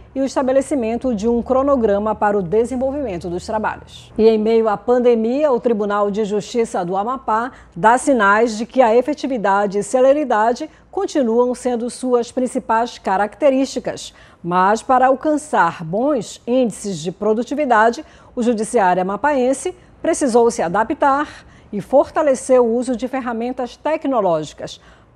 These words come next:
Prova dessa boa adaptação são os resultados divulgados pela Secretaria de Gestão Processual e Eletrônica, que evidenciam três milhões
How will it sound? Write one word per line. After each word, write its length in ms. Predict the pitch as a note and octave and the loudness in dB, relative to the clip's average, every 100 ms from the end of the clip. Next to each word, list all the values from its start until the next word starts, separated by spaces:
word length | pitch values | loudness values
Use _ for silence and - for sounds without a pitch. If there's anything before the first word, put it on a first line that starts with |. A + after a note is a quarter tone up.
| _ | _
Prova 360 | A#3 B3 E3+ | 4 6 4
dessa 300 | E3+ F#3+ A3 | -2 -2 -2
boa 300 | F#3 G3 D4 | -2 2 2
adaptação 720 | D4 G3+ - C#4 - D4 D4+ A4+ | 2 -2 -4 -6 -2 -2 -2 -6
são 180 | - B3 | -4 -4
os 80 | |
resultados 800 | F#3+ A#3+ D4 C4+ G#3 A#3+ F#3 - - - _ | -2 -2 -2 -4 2 2 0 -10 -20 -20 _
divulgados 640 | A#3+ C#4 B3+ G3 G#3+ A#3 | -4 0 2 2 2 0
pela 220 | - B3 | 0 0
Secretaria 720 | A#3 B3 B3+ B3+ B3 G#3+ A3+ A3 | 2 0 0 0 0 2 2 2
de 80 | |
Gestão 400 | A3+ A#3 - A#3 | 0 -2 -2 -6
Processual 800 | A3+ A#3 B3 A3+ B3 A#3+ B3 - _ | -4 -4 -4 -4 -2 0 0 -4 _
e 120 | B3+ D#4+ | -2 2
Eletrônica, 720 | D#4+ A#3+ F#3 D#3+ D3+ - D3+ - - - _ - | 4 2 0 -4 -4 -6 -8 -10 -20 -20 _ -4
que 140 | D4+ | 4
evidenciam 840 | D4+ D4 C4+ C#4+ - A3 F#3 D#3 - _ _ _ | 4 4 2 0 -2 -4 -4 -4 -8 _ _ _
três 300 | - B3 C4 | 2 6 4
milhões 640 | A3 G3+ F3+ G3+ A#3+ C4 - | 2 -4 -4 -4 -6 -8 -12